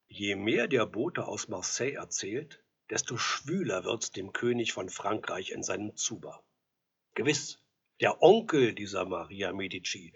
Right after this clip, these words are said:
der Großherzog Ferdinand von der Toskana, ist einer der reichsten Bankiers jener Zeit. Er hat eine Mitgift von siebenhunderttausend Talern zugesagt und König Heinrich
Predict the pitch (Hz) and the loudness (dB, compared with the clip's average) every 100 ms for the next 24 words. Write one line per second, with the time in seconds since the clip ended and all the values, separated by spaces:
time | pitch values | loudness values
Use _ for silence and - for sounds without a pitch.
0 | - - - - 165 160 127 120 - 113 | -10 -8 0 6 6 8 4 4 0 -2
1 | - 135 143 117 117 - 113 110 104 - | 2 4 4 2 0 0 -2 -2 -4 0
2 | 143 160 131 98 _ - - - - 123 | 4 4 2 -2 _ 0 0 2 2 2
3 | 117 107 104 156 156 - 127 110 110 107 | 2 0 4 4 4 -2 0 0 -2 -2
4 | 151 127 123 110 104 - 151 139 - - | -4 -4 -4 -4 -4 -4 -4 -4 -14 -20
5 | _ _ _ _ - 147 147 139 135 - | _ _ _ _ 6 6 8 6 6 2
6 | - 165 - 143 123 247 254 160 196 185 | 4 2 4 2 2 -2 0 6 6 6
7 | 131 - 143 135 120 - 131 208 110 - | -2 2 2 2 -2 4 4 4 -2 -2
8 | 113 110 110 110 104 - 135 113 117 170 | -6 -2 0 0 -6 -4 -2 0 0 2
9 | 131 113 | 0 -4